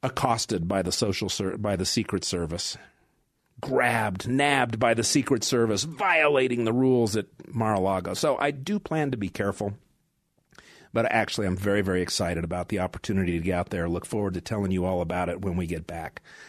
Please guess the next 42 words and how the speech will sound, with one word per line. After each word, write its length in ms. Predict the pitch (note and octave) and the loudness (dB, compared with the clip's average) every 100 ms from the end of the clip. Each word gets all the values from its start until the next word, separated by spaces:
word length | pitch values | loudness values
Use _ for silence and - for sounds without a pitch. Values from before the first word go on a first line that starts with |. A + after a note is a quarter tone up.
| - - - - | -20 -20 -14 -4
I, 260 | A#2+ B2 | 0 2
uh, 200 | A2 F#2+ F#2 - _ _ - - | 2 0 -4 -12 _ _ -20 -18
I, 260 | F2+ A2+ F#2 - | -6 -4 -4 -2
I 100 | A2 | -2
saw 340 | - D#3+ D#3+ | 0 2 2
this 220 | D#3 - | 2 0
one 240 | B2+ B2+ B2+ | 0 2 2
video. 200 | G#2+ G#2 | 2 2
We're 40 | |
gonna 140 | B2 B2 | 0 0
take 240 | C3 A#2+ | 0 2
our 100 | C3 | 0
break. 360 | A#2+ F2 F2 - | 2 0 0 -2
Three 160 | D3+ | 2
oh 80 | C#3 | 4
three, 220 | - A#2+ | 4 2
six 280 | - B2 - | 2 -2 -2
nine 220 | B2 A2+ | 0 0
six, 260 | - A2+ - | 0 -2 -2
nineteen 520 | G2 A#2+ - C3+ A#2 | -2 -2 -4 -2 -2
seventy-one 540 | - A#2 A2+ G#2+ G#2+ | 0 0 0 0 0
is 80 | G#2 | 0
the 80 | G#2+ | 0
number. 360 | G2 F#2 G2 - - - - | 0 0 -2 -4 -12 -8 0
Really 200 | G#3+ - | 0 2
kind 180 | D3+ | 0
of 100 | B2+ - | 0 0
anything 400 | C3 A#2+ B2 A2 | -2 0 0 0
on 140 | G#2 | 0
the 60 | F#2+ | 0
table 320 | G#2+ F#2+ F2+ | 0 0 -2
tonight 360 | - F2+ F2+ F2+ | -4 -4 -2 -4
as 100 | - | -2
far 200 | G2+ F#2 | 0 0
as 100 | G2 | 0
I'm 160 | F#2+ | -2
concerned. 480 | F#2+ F#2 - F#2 F#2 | -2 -2 -2 -2 -2
The 180 | G2+ - | -2 -2
election's 600 | A#2+ A#2+ A#2+ - F#2+ - | 0 0 0 -2 -4 -2
seventeen 680 | - A2+ A2 G#2+ A2 G#2 G2+ | -2 0 0 -2 0 0 2
days 300 | G2 G2 F#2+ | 2 2 0
away. 400 | F2+ E2 D#2+ | 0 -2 -4